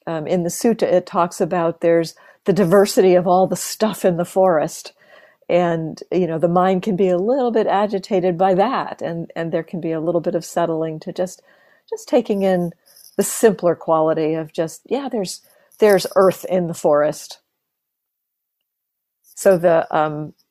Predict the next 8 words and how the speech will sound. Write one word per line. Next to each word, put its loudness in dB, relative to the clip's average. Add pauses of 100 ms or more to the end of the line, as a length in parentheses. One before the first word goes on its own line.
(180)
the, 0
uh, -4
exploration, 0 (1600)
so 0
it, 2 (120)
it 0
proceeds 2
through, 2